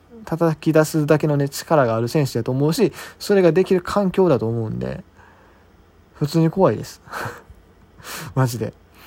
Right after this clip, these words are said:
あのー、まあ、ツイートでね、あの、僕、あれなんですよ。中田翔のチャンステ-、チャンステーマじゃない、チャンスの時の登場曲がね、こう、パーフェクトヒューマンなんですけども、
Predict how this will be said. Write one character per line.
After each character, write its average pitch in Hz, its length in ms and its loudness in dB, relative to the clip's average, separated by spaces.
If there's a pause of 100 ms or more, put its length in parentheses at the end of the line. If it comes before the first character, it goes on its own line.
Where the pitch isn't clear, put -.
(440)
あ 123 180 0
の 113 680 -2 (100)
ー、 - 20 -8
ま 147 80 2
あ、 110 80 -2 (160)
ツ - 200 0
イ 151 40 4
ー 156 40 0
ト 170 120 0
で 180 140 2
ね、 208 280 0
あ 120 140 -6
の、 110 300 -6 (760)
僕、 117 340 -4
あ 127 60 -2
れ 123 60 0
な 117 60 0
ん - 40 -2
で 104 40 -6
す - 100 -12
よ。 123 60 -8
中 127 260 0
田 156 80 2
翔 175 220 2
の 113 160 -4
チ - 180 -6
ャ 175 100 4
ン 180 60 2
ス - 200 -8
テ-、 160 320 2
チ - 100 -4
ャ 196 60 2
ン 196 40 -2
ス 147 300 -6 (280)
テ 190 120 0
ー 165 40 4
マ 123 100 2
じ 110 80 -6
ゃ - 20 -8
な 110 60 -10
い、 - 40 -12
チ - 80 -10
ャ 233 100 6
ン 214 60 2
ス 170 120 -2
の 131 100 0
時 135 240 -2
の 151 80 2
登 139 260 0
場 139 120 0
曲 113 120 -12
が 117 100 -10
ね、 131 140 -10
こ - 120 -18
う、 - 40 -16
パ 170 140 0
ー - 20 0
フ 175 80 0
ェ 175 60 0
ク - 80 -16
ト 156 100 -2
ヒ 147 60 2
ュ 127 60 0
ー - 20 -6
マ 117 100 -8
ン - 60 -16 (440)
な 120 100 -6
ん 107 60 -4
で 110 60 -6
す - 120 -12
け 117 80 -8
ど 113 80 -6
も、 151 180 -10